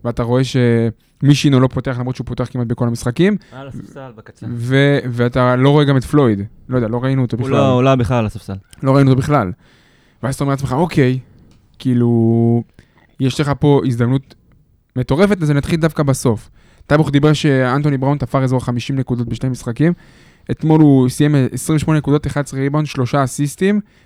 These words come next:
Speaker 1: בשש מאחד עשרה לשלוש. אתה, יש פה גם איזה קטע של זיהוי המצב תוך כדי משחק. אתה, אולי הם לא ידעו את זה מראש, אבל אתה יודע שמישינו ופלויד לא נמצאים.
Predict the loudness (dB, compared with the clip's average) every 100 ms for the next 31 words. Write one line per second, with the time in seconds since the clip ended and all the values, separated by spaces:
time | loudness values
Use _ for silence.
0 | -4 0 0 0 -2 -2 -4 -4 -2 -2
1 | -4 -6 _ _ _ _ _ _ _ _
2 | _ _ _ _ _ -10 -6 -4 -4 -4
3 | -6 -8 -14 -20 -20 _ _ _ _ -4
4 | -2 -2 -2 -2 -6 -8 -8 -8 -6 -6
5 | -4 -2 -2 -6 -8 -8 -10 -8 -6 -6
6 | -6 -6 -6 -12 -10 -6 -4 -2 0 0
7 | 0 0 -2 -2 -4 -4 -8 -6 -4 -4
8 | -4 -4 -4 -4 -4 -4 -6 -4 -4 -2
9 | -6 -6 -8 -10 -10